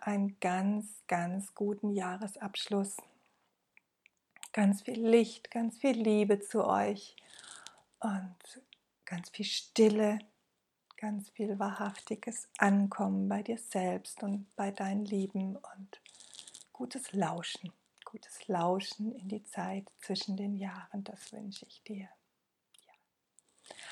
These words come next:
Alles, alles Liebe zu dir und ich freue mich wie immer über einen Kommentar von dir und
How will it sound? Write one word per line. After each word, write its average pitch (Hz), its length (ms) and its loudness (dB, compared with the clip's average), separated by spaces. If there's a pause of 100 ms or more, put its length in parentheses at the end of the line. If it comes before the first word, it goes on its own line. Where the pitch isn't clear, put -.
(340)
Alles, 220 440 6
alles 240 360 -2
Liebe 226 320 0
zu 233 240 -4
dir 220 680 -2 (540)
und 185 480 -8
ich - 140 -18
freue 190 260 4
mich 208 220 -2
wie - 60 -8
immer 226 220 0
über 240 140 -6
einen 247 140 -2
Kommentar 214 840 -2
von 208 200 -4
dir 202 480 0
und - 380 -20